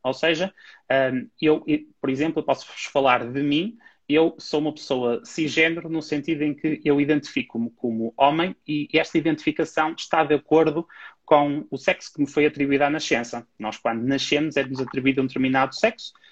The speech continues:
com base naquilo que é visível, que é a nossa genitália, naquele, naquele momento, e eu já lá vou às características sexuais, mas efetivamente é isso que acontece. E quando nós nos identificamos, ou quando a,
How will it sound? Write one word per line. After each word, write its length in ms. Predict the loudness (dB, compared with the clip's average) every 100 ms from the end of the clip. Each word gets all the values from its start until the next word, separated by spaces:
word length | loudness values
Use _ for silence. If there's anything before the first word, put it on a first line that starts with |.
| _
com 180 | 0 4
base 360 | 6 4 2 -6
naquilo 300 | -2 -2 -2
que 180 | 0
é 60 | 2
visível, 500 | 2 -2 -2 0 -2
que 300 | -2 -4 -2
é 120 | -4
a 40 | -6
nossa 280 | -6 -6
genitália, 560 | -6 -2 0 0 0 -2
naquele, 600 | -4 -8 -8 -8 -6 -10
naquele 340 | -12 -14 -10 -6
momento, 480 | -2 0 -2 -2
e 40 | -6
eu 60 |
já 120 | 0 2
lá 120 | 2
vou 160 | 0 0
às 100 | 0
características 480 | -4 -6 -8 -6 -6
sexuais, 420 | -6 0 0 2
mas 200 | -2 -6
efetivamente 520 | -10 -8 -4 -4 -2
é 40 |
isso 200 | -4 -4
que 100 | -8
acontece. 520 | -8 -6 -2 -2 -4 -20 -20 -20 -20 _
E 200 | 2 2
quando 360 | 2 2 2 2
nós 300 | 2 2 2
nos 180 | 0 0
identificamos, 720 | 0 0 -2 0 4 4 2
ou 100 | -2
quando 260 | 0 2
a, 120 | 2